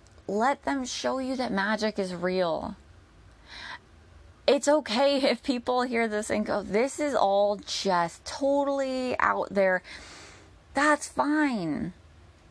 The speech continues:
I love it out here. <laughs> It's amazing. Come join me and experience how wonderful life can be.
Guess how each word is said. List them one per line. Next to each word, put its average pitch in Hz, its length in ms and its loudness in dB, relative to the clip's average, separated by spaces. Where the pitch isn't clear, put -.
I 302 180 8
love 254 600 4
it 320 120 4
out 262 260 6
here. 202 520 2
<laughs> 294 100 6
It's - 280 4
amazing. 233 760 0
Come 226 240 2
join 220 500 0
me 170 440 -2
and 220 200 2
experience 233 880 -2
how 220 380 2
wonderful 196 600 -2
life 175 280 -4
can 170 160 -6
be. - 280 -10